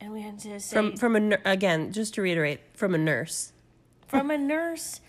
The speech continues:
Speaker 1: from a foster care agency, and we had to be like, "No, you can't, like, I don't know what other houses you're going to, but, like, we could put you on video, we could do anything <laughs> else, but, like, please don't come over." <laughs>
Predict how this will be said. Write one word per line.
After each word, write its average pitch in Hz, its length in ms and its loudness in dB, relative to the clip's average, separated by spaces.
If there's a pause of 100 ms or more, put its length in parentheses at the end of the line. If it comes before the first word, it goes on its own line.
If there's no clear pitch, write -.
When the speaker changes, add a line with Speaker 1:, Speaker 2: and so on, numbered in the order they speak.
(200)
Speaker 1:
from 285 220 -6
a 277 40 -6
foster 359 480 -8
care 240 260 -6
agency, 202 920 -8 (800)
and 285 220 -4
we 302 100 -4
had 294 200 -8
to 285 360 -10
be 277 100 -10
like, 277 280 -6
"No, 392 240 -4
you 285 160 -6
can't, 359 360 -8 (120)
like, 294 300 -10 (340)
I - 100 -12
don't 320 140 -4
know 311 100 -2
what 302 140 -2
other 311 220 2
houses 302 360 -4
you're 247 120 -8
going 226 260 -6
to, 233 140 -10
but, 214 180 -8 (180)
like, 220 280 -6
we 233 120 -12
could 226 300 -10
put 247 200 -8
you 233 120 -8
on 196 160 -6
video, 311 340 -4
we 277 120 -6
could - 100 -20
do 220 120 -8
anything 277 340 -6
<laughs> - 80 0
else, - 200 -6
but, - 180 -2
like, 220 220 -2 (380)
please 349 340 -8
don't 466 240 -8
come 226 240 -8
over." 208 300 -4
<laughs> 988 40 -6